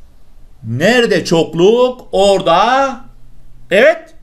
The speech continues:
aynen öyle. Aynı düşündüğün gibi. O yüzden kut dağılıyor böyle. Dağıldıkça malamatlık kopuyor. Dağıldıkça hükümdar öldükten sonra kavgalar artıyor. Anladın mı? Anladım.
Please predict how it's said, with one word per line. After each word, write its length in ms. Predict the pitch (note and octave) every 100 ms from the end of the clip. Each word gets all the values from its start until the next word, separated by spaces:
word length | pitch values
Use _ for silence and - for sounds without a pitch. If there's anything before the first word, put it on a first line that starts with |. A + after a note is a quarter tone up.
| - -
aynen 360 | B3+ F4+ F#4+
öyle. 400 | G4 F#4+ F4+ D#4+ -
Aynı 280 | A3+ A3
düşündüğün 460 | G3+ F3 E3+ D#3+ C3
gibi. 280 | A#2+ F#2 - - - -
O 140 | F#3
yüzden 640 | G#3+ F3+ B2+ E3+ A3+ A3+ - - -
kut 360 | A#3 B3 - - - - A#2
dağılıyor 760 | A2+ D3+ F3 G3+ G#3+ G3+ F3+ D3+
böyle. 440 | C3 A#2+ G#2 - - - -
Dağıldıkça 720 | B2+ D#3+ F3 F#3+ A#3+ - A#3 A3
malamatlık 640 | F#3+ F3+ D#3 D3 D3 -
kopuyor. 520 | A#2+ A2 G#2+ F#2 F2
Dağıldıkça 1040 | A2+ D#3+ F#3 G#3+ B3+ G3+ A#3+ B3 B3 B3+ B3+ - - -
hükümdar 460 | E3 - F3+ F3+ F3
öldükten 420 | E3+ D#3+ - E3
sonra 380 | - E3 E3+ C3
kavgalar 600 | D3+ D#3 C3+ C3+ D3 D3+
artıyor. 440 | A2+ A#2 A2 G#2+ F#2+
Anladın 540 | B2 E3+ G#3 A#3 B3
mı? 300 | B3 B3 B3 -
Anladım. 480 | C3+ A#2+ F#2 C#2+